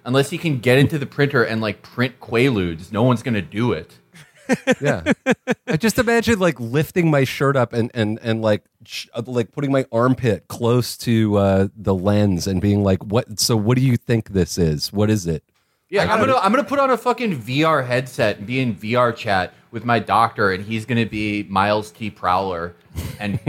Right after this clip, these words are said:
Speaker 1: <laughs> like, that's how he's gonna feel my balls. I'm gonna feel my balls with a glove that gives him feedback sensation like a DualShock.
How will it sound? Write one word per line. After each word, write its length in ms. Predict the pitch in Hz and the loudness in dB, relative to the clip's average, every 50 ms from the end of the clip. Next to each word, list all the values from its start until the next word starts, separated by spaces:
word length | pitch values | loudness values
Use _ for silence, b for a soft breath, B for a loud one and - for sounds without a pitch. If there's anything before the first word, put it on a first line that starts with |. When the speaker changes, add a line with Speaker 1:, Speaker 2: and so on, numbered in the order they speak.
| - - | -4 -2
Speaker 1:
<laughs> 160 | - 147 - | -2 -4 -2
like, 220 | 113 101 95 - | 0 -2 -2 0
that's 260 | 120 120 113 113 - - | 0 -2 -2 -2 -2 -2
how 100 | 120 110 | -2 -2
he's 160 | 110 110 87 | -2 -2 -4
gonna 180 | 120 107 107 | -6 -6 -6
feel 240 | 98 - - 104 101 | -8 -6 -6 -4 -2
my 140 | 98 95 95 | -2 -2 -4
balls. 420 | 80 92 92 95 90 82 82 - - | -2 -2 -2 0 0 -2 -6 -10 -12
I'm 60 | 110 | -6
gonna 120 | 110 117 117 | -4 -4 -4
feel 260 | 113 - 131 123 120 | -4 -4 -4 -2 0
my 140 | 120 117 113 | 2 2 0
balls 340 | 92 104 101 104 104 - - | 2 2 2 2 2 0 -4
with 120 | 127 104 | -8 -10
a 40 | 95 | -10
glove 420 | - 87 85 90 92 92 85 80 | -12 -10 -4 -2 -2 -2 -2 -4
that 120 | 90 85 82 | -8 -10 -8
gives 220 | 95 92 90 - | -10 -10 -10 -8
him 100 | 95 87 | -10 -10
feedback 480 | - - 87 87 85 90 92 87 85 - | -10 -10 -12 -10 -4 0 0 0 0 -2
sensation 560 | - 85 78 73 - 82 80 82 - - 85 | -8 -12 -8 -8 -6 -4 -4 -6 -6 -8 -8
like 160 | 85 80 - | -8 -6 -8
a 60 | 85 | -8
DualShock. 720 | 73 - 87 87 90 90 87 - 82 76 78 82 82 - | -6 -4 -4 -2 -2 -2 -4 -6 -4 -2 -2 -2 -2 -4